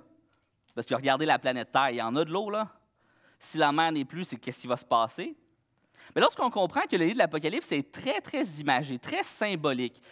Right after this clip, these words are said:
on se rend compte finalement que la mer n'est plus, c'est un symbole. Et un symbole de quoi ? Je suis certain que vous a-, vous, vous le savez tous, mais en même temps,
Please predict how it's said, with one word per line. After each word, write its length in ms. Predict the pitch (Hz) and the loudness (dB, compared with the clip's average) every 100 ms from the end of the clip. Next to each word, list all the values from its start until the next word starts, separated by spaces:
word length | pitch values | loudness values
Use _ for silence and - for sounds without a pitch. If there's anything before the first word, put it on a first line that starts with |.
| - - | -6 0
on 120 | 156 | 2
se 60 | |
rend 100 | 196 | 2
compte 140 | 202 381 | 0 -2
finalement 260 | 185 185 | 0 0
que 100 | 233 | 2
la 120 | 151 143 | 2 2
mer 180 | 214 | 2
n'est 140 | 185 135 | -2 -6
plus, 200 | 208 247 | -6 -10
c'est 220 | - 180 208 | -6 0 2
un 100 | 160 | 2
symbole. 480 | 143 135 - 95 - - - - | -2 2 2 0 -6 -20 -16 0
Et 120 | 185 | 2
un 80 | 302 | 2
symbole 360 | - 240 302 | 2 2 2
de 120 | 254 170 | 2 0
quoi ? 280 | 214 339 - - _ _ - | 2 2 0 -10 _ _ -12
Je 60 | 180 | -6
suis 80 | |
certain 580 | 175 - 285 - 262 262 | -2 2 2 2 0 0
que 100 | - | 0
vous 200 | 165 165 | -2 4
a-, 100 | 160 147 | 4 2
vous, 160 | 143 143 | -4 -8
vous 200 | 123 160 | -4 -4
le 60 | |
savez 440 | - - 254 202 147 | -2 2 2 2 -2
tous, 480 | 175 190 - - _ _ _ _ - | 0 -2 -2 -12 _ _ _ _ 0
mais 100 | 160 | 2
en 60 | |
même 220 | 226 196 | 2 -4
temps, 360 | 160 180 196 | 0 2 2